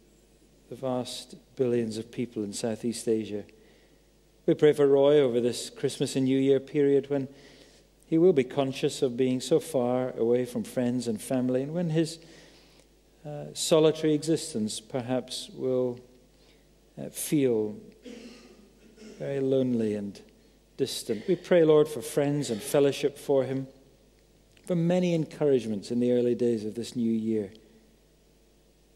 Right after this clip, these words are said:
We ask for the Robury family, Lord, in Jos in Nigeria, again praying for their safety in that place which has also known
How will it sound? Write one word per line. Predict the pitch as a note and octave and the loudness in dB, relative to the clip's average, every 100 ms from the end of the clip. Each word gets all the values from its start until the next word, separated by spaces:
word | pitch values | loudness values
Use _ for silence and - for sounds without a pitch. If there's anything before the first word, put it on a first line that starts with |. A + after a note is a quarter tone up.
| _ _ _ _ - - - | _ _ _ _ -20 -16 0
We | B2+ | 2
ask | B2 - | 2 0
for | |
the | C#3 C#3 | 2 4
Robury | D#3+ D#3+ C3+ A#2 | 6 6 4 2
family, | A#2 A#2 A2+ A2+ | -2 0 2 2
Lord, | A#2+ A#2+ A#2+ | 4 4 2
in | A#2+ A#2+ - - - - _ | 0 -2 -6 -18 -20 -20 _
Jos | D#3 C3 A#2 - | 0 2 0 -2
in | A#2+ | 0
Nigeria, | B2 B2 A#2 C3+ B2+ A#2 G#2+ | 0 0 0 0 2 2 -2
again | A#2 D3+ C#3+ B2+ A#2+ | -2 0 0 0 -2
praying | - B2+ B2+ B2+ B2+ - - _ _ _ _ _ | -2 0 0 -2 -6 -12 -20 _ _ _ _ _
for | - A#2 | -6 0
their | A#2+ | 0
safety | A2+ - C3+ B2+ - C#3 C3 | 0 0 0 0 -2 0 0
in | B2+ | 0
that | A#2+ A#2+ - | -2 -4 -6
place | - B2 A#2 | -2 -2 -4
which | - A#2 | -10 -8
has | B2 | -4
also | A#2+ B2+ - B2 | 0 0 0 0
known | A#2 A#2+ A#2 A2 | 0 0 -2 -4